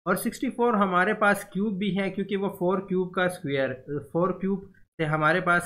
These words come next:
सिक्सटी फ़ोर आता है, क्योंकि फ़ोर multiply by फ़ोर multiply by फ़ोर से हमारे पास सिक्सटी फ़ोर आता है।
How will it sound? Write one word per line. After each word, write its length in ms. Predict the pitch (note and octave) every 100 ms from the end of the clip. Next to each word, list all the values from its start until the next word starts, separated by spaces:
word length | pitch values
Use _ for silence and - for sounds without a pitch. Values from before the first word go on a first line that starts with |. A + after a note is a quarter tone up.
| -
सिक्सटी 260 | E3 - D#3+
फ़ोर 300 | D#3+ C3+ A#2+
आता 220 | A#2 B2+
है, 60 | C3
क्योंकि 220 | E3+ F3+
फ़ोर 260 | E3 F#3
multiply 580 | G3 G3 F3+ E3+ E3 E3+
by 120 | F3 E3
फ़ोर 300 | E3 E3+ D#3+
multiply 420 | D3+ D#3 C#3+ C#3+
by 80 | D3 C3+
फ़ोर 160 | C3+ D3
से 140 | E3
हमारे 380 | C3+ A#2+ A#2+ C#3
पास 280 | C#3+ C#3+ F#3+ - - - _ -
सिक्सटी 280 | D3 - E3
फ़ोर 320 | D3+ C3 B2
आता 240 | G#2+ A2
है। 100 | A#2